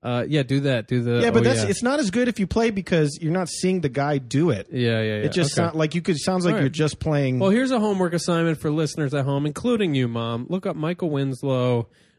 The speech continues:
Speaker 1: uh, national anthem, Jimi Hendrix, nineteen ninety-eight, when Tristan turned twenty-one.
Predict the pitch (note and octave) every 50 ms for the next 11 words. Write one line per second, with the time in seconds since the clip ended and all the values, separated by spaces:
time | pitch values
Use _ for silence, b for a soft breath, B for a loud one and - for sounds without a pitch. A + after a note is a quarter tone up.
0 | b b - A2+ G#2+ G#2+ G#2+ A#2 B2 C3 C3 - - B2+ A#2+ A#2 A2 A2 - A#2
1 | A2+ - B2 A#2+ A#2+ A2+ G#2+ A2+ A2 G#2 A2+ A2 G#2 - - - - - - _
2 | _ _ _ _ _ _ _ _ _ _ _ _ A#2+ A2+ A2 - - A#2 A2 A2
3 | G#2+ G#2 G#2 - - - _ _ _ _ - _ _ _ - A#2 A2 G#2+ G#2+ G#2
4 | A2+ G#2+ G#2 G#2 - - - A#2 A2+ A2+ - - A2 - - A2 A2+ A2 - A#2
5 | G#2+ G#2+ G#2+ G2+ - - _ _ _ _ _ _ _ _ _ _ _ _ _ _
6 | - - B2+ A#2 A2+ G#2+ G#2 G2+ F#2+ D#2 - -